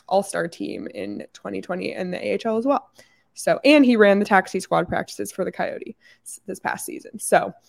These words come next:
up and down, where, where does that all stand?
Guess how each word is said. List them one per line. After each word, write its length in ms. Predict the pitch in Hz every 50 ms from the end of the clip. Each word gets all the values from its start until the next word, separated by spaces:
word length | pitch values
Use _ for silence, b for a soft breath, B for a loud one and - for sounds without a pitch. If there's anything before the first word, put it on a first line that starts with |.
| B B B B B B B _ _ _ _
up 180 | - 233 247 247
and 160 | 240 233 220
down, 480 | 240 220 208 196 190 196 190 190 196 196 _ _ _ _
where, 360 | 196 196 202 202 202 196 196
where 200 | 185 196 202 208
does 400 | 208 202 202 185 185 - - - - _ _ _ _ _ _ _ _ _ -
that 340 | 185 180 175 160 - - -
all 460 | - 175 160 156 170 165 - _ _ _
stand? 600 | _ - - - 180 170 95 95 - - - -